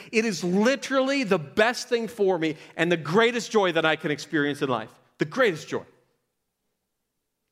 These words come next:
So how do I experience the joy that Jesus wants me to have? We just have to start with what Jesus said.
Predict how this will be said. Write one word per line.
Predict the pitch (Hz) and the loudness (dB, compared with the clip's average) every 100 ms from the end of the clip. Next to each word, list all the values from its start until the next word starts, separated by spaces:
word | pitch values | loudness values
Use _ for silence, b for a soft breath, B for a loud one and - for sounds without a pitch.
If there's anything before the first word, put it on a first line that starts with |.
| _ _ _ _ _ _ _ _ _ _ _ _ _ _ _ _ _ _ _ _ _ _ _ _ _ _ _ | _ _ _ _ _ _ _ _ _ _ _ _ _ _ _ _ _ _ _ _ _ _ _ _ _ _ _
So | - | -8
how | 151 | -6
do | 190 | -2
I | 156 | -2
experience | 127 - 139 123 123 | -4 -6 -6 -6 -8
the | |
joy | 110 113 113 | -12 -8 -8
that | 101 | -10
Jesus | 107 101 98 | -18 -20 -20
wants | 110 92 | -20 -20
me | - | -20
to | 87 | -20
have? | 98 - _ _ _ _ _ _ _ _ _ _ _ _ _ _ _ _ _ _ _ _ _ _ _ _ _ _ _ _ _ _ _ _ _ _ _ _ _ _ _ _ _ _ _ _ _ _ _ _ _ _ - | -20 -20 _ _ _ _ _ _ _ _ _ _ _ _ _ _ _ _ _ _ _ _ _ _ _ _ _ _ _ _ _ _ _ _ _ _ _ _ _ _ _ _ _ _ _ _ _ _ _ _ _ _ -12
We | 135 | -10
just | 156 151 | -10 -12
have | 107 | -14
to | - | -16
start | - 107 107 | -10 -8 -8
with | 104 - | -14 -18
what | 110 | -18
Jesus | 113 101 104 | -18 -18 -18
said. | - 139 | -16 -16